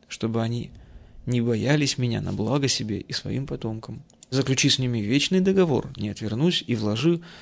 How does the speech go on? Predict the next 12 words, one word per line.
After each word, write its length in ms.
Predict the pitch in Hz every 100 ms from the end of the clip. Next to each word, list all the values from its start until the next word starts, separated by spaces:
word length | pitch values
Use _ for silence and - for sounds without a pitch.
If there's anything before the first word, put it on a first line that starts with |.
| -
в 100 | 135
их 80 | 139
сердца 420 | - 127 - 123
страх 380 | 104 - 95 -
предо 240 | - 143
мной, 300 | 151 135 90 - -
чтобы 320 | - - 101
они 160 | 98 131
от 120 | -
меня 180 | 123 117
не 120 | 123
отступили". 600 | 135 - - - - -